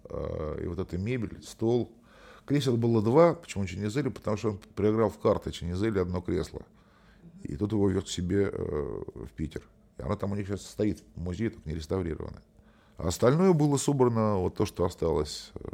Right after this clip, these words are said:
от старого цирка. Поэтому можно считать, что я сижу в кабинете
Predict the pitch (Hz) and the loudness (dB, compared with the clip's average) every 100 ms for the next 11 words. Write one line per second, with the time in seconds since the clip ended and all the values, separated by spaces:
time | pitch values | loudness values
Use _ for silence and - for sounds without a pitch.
0 | - - - - - - - - 85 78 | -12 -14 -16 -18 -16 -12 -12 -4 0 0
1 | 76 - - - - 85 101 101 95 90 | -2 -2 -4 -4 -6 -2 -2 -4 -4 -4
2 | 92 95 101 - 110 98 - - 82 90 | -4 -4 -8 -10 -8 -6 -6 -6 -6 -8
3 | - 85 82 90 - | -6 -4 -2 -4 -6